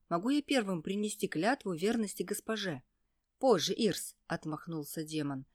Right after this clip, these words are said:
«Распорядись насчет праздника. Это событие стоит отметить. На закате вы все присягнете моей избраннице. Но мое слово ты будешь первым».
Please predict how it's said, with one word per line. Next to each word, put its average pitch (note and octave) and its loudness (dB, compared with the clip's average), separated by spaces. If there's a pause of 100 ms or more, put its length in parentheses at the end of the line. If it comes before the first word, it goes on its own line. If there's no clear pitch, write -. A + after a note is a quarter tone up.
(260)
«Распорядись A3+ 0
насчет A3+ 0
праздника. C#3 -2 (280)
Это F3+ -2
событие F#3 0
стоит B3 -4
отметить. - -6 (380)
На F#3 -2
закате G#3+ 0
вы F3+ -2
все C#4+ -4
присягнете G3+ -2
моей E3+ -2
избраннице. C#3+ -8 (380)
Но G#3 2
мое F#3 2
слово A#3 0
ты F#3+ 0
будешь F3+ -4
первым». C3+ -8